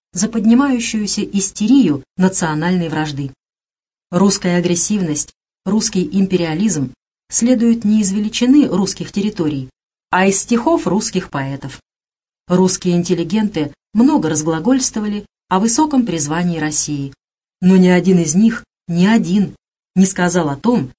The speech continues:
насколько она подготовлена к высокому призванию и на чем,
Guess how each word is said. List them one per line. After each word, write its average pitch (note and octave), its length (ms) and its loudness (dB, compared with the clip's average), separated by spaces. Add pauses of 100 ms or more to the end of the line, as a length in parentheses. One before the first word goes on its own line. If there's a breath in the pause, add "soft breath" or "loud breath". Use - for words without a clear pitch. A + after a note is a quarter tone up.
(140)
насколько A#3+ 540 0
она A#3 160 4
подготовлена G#3+ 800 -2
к - 100 -14
высокому F#3+ 560 0
призванию D#3 680 -4 (220)
и A3+ 100 2
на C#4+ 140 4
чем, D#3 340 -2